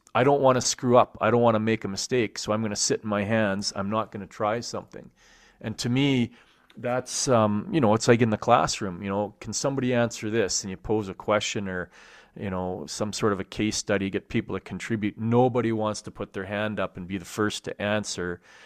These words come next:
in case they're wrong, and they don't wanna seem and appear stupid in front of their peers.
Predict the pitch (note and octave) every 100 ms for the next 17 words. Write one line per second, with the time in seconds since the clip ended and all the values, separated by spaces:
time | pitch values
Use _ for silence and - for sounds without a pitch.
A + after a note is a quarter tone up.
0 | - - A2+ G#2 - A#2 - - G2 F#2+
1 | G2+ G2 F2+ F2 G2 G2 G2+ G2 - -
2 | G#2+ G2+ F#2+ - - F#2+ F#2 - F#2 -
3 | - D#3+ - F#2 F2+ G#2 F#2+ F2+ - C#3
4 | C3 - -